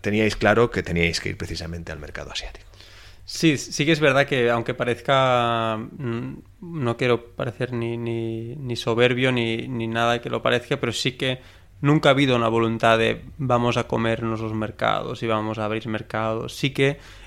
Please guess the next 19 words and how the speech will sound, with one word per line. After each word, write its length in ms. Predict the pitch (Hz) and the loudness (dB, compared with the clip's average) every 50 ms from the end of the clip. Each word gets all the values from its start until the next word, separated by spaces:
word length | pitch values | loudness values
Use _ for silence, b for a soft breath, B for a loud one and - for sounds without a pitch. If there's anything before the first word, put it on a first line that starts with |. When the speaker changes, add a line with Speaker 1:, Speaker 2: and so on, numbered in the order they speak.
| B B | B B
Speaker 2:
hemos 500 | 123 127 135 139 139 127 - - - - - - - - - - | -2 0 2 0 0 0 -2 -6 -8 -14 -18 -20 -20 -20 -8 -4
intentado 500 | 156 139 127 - 123 123 123 131 135 143 | -2 -2 0 0 0 4 4 4 4 4
establecer 520 | 135 135 - 139 127 127 120 - 147 135 | 0 2 0 2 2 2 0 0 0 0
una, 240 | 131 131 131 139 - | 2 0 0 -2 -2
unos 360 | 165 147 135 131 135 135 120 | -4 -4 -2 0 0 0 2
vínculos 680 | 120 147 147 156 151 151 139 139 160 220 247 - - - | 2 2 2 2 0 0 0 0 -2 -2 -6 -12 -12 -8
Speaker 1:
Ujú. 260 | 80 85 85 - - | -8 -8 -8 -8 -6
Speaker 2:
con 140 | 123 147 135 | -4 -4 -4
determinadas 380 | 127 120 123 123 123 131 139 - | -2 -2 -2 0 0 0 0 0
personas 680 | - 151 131 - - 147 135 127 127 156 208 - - - B B B B B B B B - - | 0 -2 -2 0 0 0 0 0 -2 -4 -6 -10 -12 -14 B B B B B B B B -20 -8
que 160 | - 139 135 | -2 -2 -2
podían 480 | 131 - - 127 123 127 131 135 135 131 | -2 0 0 2 2 2 0 -2 -2 -2
facilitar 560 | - 127 - - 123 120 117 120 120 127 123 | -4 -6 -4 -2 -2 0 2 2 2 2 2
el 80 | 120 113 | 2 -2
acceso 360 | 110 - - 131 120 - 131 | -2 0 -2 -2 -2 -2 -4
a 40 | 117 | -6
esos 200 | - - 113 110 | -6 -6 -6 -4
mercados 640 | 110 110 120 - 170 175 156 139 160 214 - - - B B B B B B B B B B B _ - | -4 -4 -4 0 0 2 2 2 0 -4 -6 -12 -18 B B B B B B B B B B B _ 0
y 340 | 160 160 175 202 - - | 2 2 2 2 0 -8